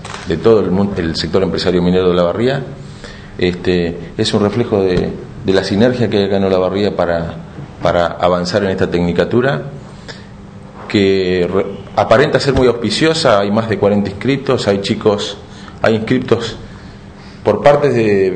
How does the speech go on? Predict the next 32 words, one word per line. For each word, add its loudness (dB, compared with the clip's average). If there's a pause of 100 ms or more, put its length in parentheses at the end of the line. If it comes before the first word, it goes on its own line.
de 2
personal 2
que 2
hoy 4
está 0
ocupado 4
en 2
las 0
empresas 0
vinculado 2
al -2
sector 0
minero, 0 (540)
hay 0
recursos 0
humanos 2
de 0
empresas 0
que 0
no 4
están 2
vinculadas 2
directamente 0
al -2
sector -2
minero, 2
sino -2
que -6
son -2
empresas -4
de -8
servicios, -2